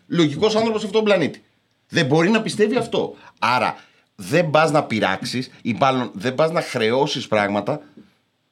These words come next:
στους πιλότους που ξέρουμε όλοι ότι, δεν λέω ότι δεν κάνουν λάθη, αλλά ότι δεν φταίνε αυτοί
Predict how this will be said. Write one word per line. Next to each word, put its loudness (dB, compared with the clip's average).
στους -4
πιλότους 0
που -8
ξέρουμε 2
όλοι 0
ότι, -18
δεν -6
λέω -2
ότι -6
δεν -4
κάνουν 0
λάθη, -6
αλλά -8
ότι -10
δεν -2
φταίνε 0
αυτοί -6